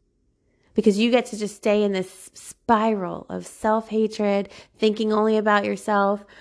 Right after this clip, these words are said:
feeling sorry for yourself, feeling disenfranchised, disempowered, feeling terrible, and not being able to really get anything done, which means you're not really going to be living your life,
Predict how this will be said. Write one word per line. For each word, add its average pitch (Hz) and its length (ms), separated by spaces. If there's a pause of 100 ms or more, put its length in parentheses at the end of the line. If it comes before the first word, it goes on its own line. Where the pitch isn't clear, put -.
(120)
feeling 202 320
sorry 247 320
for 247 160
yourself, 226 560
feeling 233 320
disenfranchised, 208 1120
disempowered, 185 840
feeling 190 380
terrible, 190 680 (280)
and 202 180
not 208 320
being 220 300
able 208 340
to 202 520
really 208 340
get 190 280
anything 190 500
done, 180 520 (300)
which 196 200
means 202 220
you're 196 80
not 202 320
really 202 260
going 190 300
to 190 160
be 185 140
living 185 340
your 180 160
life, 196 680